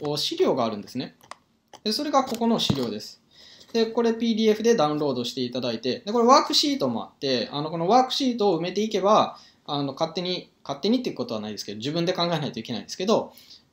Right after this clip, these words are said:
だけどワークシートをその質問に沿ってワークシートを埋めていけば、適切なトレーニングプログラムっていうのが立てられるようになっている、う、講義です。で、えー、その下動画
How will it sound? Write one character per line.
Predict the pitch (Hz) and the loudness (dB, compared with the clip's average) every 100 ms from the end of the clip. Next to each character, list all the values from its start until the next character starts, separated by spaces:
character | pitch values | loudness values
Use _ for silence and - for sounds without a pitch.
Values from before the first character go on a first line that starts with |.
| 202 | -2
だ | 214 | 0
け | 202 | 2
ど | 165 | 2
ワ | 185 | 2
ー | |
ク | - | 0
シ | - 175 | -4 -4
ー | |
ト | 165 139 | -2 0
を | 185 180 117 - | 4 4 2 -4
そ | - | -8
の | 151 | -4
質 | - 190 196 | -4 -4 -2
問 | 185 185 180 180 | 0 0 -2 -2
に | |
沿 | 190 202 | -2 0
っ | 202 - | -4 -4
て | 285 | -2
ワ | 202 170 | 2 2
ー | |
ク | 175 | 0
シ | 170 170 | -2 -2
ー | - | -2
ト | 127 | -4
を | 120 | -2
埋 | |
め | 131 | -4
て | 127 | -4
い | 143 143 | -4 -4
け | 135 | 0
ば、 | 233 156 - - - - | 4 4 0 -4 -4 -2
適 | 165 160 | -6 -4
切 | 147 147 | -6 -4
な | 117 | -6
ト | 120 | -4
レ | 123 | -2
ー | 120 | -2
ニ | 113 | -2
ン | |
グ | 113 | -6
プ | 117 | -6
ロ | 127 | -4
グ | 120 | -4
ラ | 113 | -6
ム | 107 | -8
っ | |
て | - 123 | -8 -6
い | |
う | |
の | 208 | 0
が | 240 - - | 2 2 -2
立 | 127 | -8
て | 123 | -6
ら | 117 | -6
れ | 113 | -4
る | 123 | -4
よ | 127 | -4
う | |
に | 107 | -6
な | 101 | -12
っ | |
て | - 143 | -8 -6
い | |
る、 | 202 196 | -2 -2
う、 | - 117 104 | -2 -8 -12
講 | - 123 | -6 -6
義 | - | -6
で | 95 | -12
す。 | - - _ | -14 -16 _
で、 | 214 226 196 196 190 196 | 2 4 4 4 4 4
え | 196 | 0
ー、 | |
そ | - 277 | -2 -2
の | 277 | 0
下 | - 262 254 247 175 | 0 4 6 4 2
動 | 170 190 | 0 2
画 | 208 214 202 | 6 6 6